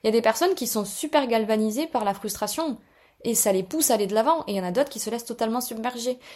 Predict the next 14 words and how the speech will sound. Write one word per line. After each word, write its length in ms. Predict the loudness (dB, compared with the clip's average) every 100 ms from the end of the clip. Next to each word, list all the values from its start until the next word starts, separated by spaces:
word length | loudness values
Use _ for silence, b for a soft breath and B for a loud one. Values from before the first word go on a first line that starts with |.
| B
Donc, 220 | -6 -2
en 100 | 0
fait, 140 | 0 0
c'est 80 |
toujours 260 | -2 -2 0
une 100 | 0
question 280 | 0 0 0
de, 220 | 2 0 -4 b -2
de 100 | -2
point 220 | 2 2
de 60 |
vue, 180 | 2 0
en 100 | 0
fait. 320 | -2 -6 -8